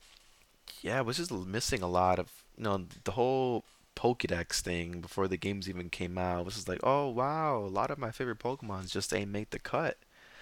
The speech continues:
And then, you know, not even with the, with the post D L C, not post game D L C, the D L C. Um, but the wild area was a lot of fun. I liked exploring it. Um,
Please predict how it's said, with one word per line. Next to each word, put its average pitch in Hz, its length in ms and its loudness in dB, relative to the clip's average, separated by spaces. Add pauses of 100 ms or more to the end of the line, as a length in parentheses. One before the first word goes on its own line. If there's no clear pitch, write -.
(360)
And 98 140 -6
then, 107 100 -2
you 92 60 -2
know, 92 80 -2
not 113 180 2
even 147 240 -4
with 117 200 -2
the, 87 460 2 (460)
with 98 240 -6
the 85 500 2 (280)
post - 720 0 (580)
D 104 140 2
L 95 140 4
C, 113 260 0
not 101 160 4
post 92 220 -2
game 85 140 -6
D 87 80 0
L 85 60 0
C, 87 180 -2
the - 100 -8
D 101 140 0
L 101 100 4
C. 101 360 -4 (920)
Um, 98 240 6
but - 100 -12
the 110 80 8
wild 135 380 10
area 160 340 6
was 117 140 -2
a 90 40 -8
lot 101 200 2
of - 40 -2
fun. 98 220 2
I 101 40 2
liked 127 200 0
exploring 95 640 -2
it. 92 300 -6
Um, 104 260 0